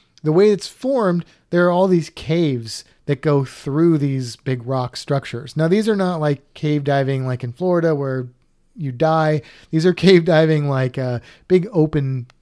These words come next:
coral caves. So you can see there's lots of light.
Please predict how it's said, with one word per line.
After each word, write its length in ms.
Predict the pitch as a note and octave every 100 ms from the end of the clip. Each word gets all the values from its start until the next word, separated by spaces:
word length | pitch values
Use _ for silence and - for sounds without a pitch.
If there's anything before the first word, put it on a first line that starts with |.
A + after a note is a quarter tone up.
| _ _ -
coral 320 | F3 C#3+ B2
caves. 360 | A#2+ A2 E3
So 100 | -
you 140 | C#3+ D3+
can 200 | - B2
see 300 | - F#3 F3+
there's 180 | D#3 C3
lots 200 | B2+ A2+
of 120 | A2+
light. 440 | D#3+ F3 E3+ E3+